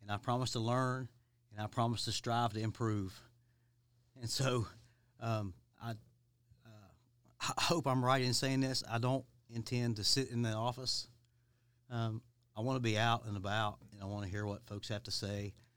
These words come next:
I want to be able to relay that information to, uh, to the leadership of the wing, Colonel Priest, and all the way down to the squadron commanders. Um, and I, and I would just encourage new airmen to come in,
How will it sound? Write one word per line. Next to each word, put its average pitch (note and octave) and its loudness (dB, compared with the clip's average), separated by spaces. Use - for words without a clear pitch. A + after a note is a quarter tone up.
I G#2+ -6
want G#2+ -2
to - -18
be G#2+ -6
able G#2 -6
to F#2+ -6
relay A2+ 2
that G#2 -4
information G2+ -4
to, F#2+ -4
uh, F2+ -14
to G2+ -12
the G2 -8
leadership G#2+ -4
of G#2+ -6
the G#2 -6
wing, A2 -2
Colonel A2 -6
Priest, A2+ -2
and F2+ -10
all G#2 -4
the G#2+ -6
way G#2 -4
down G#2 0
to A2 -6
the G2+ -6
squadron G#2+ -2
commanders. G#2 -2
Um, F#2+ -4
and B2 0
I, C#3+ 4
and D3 -2
I D3+ 0
would D#3 -4
just C#3+ -2
encourage C#3+ -2
new C#3+ 0
airmen A#2+ 0
to A2 0
come C#3+ -2
in, C3+ -2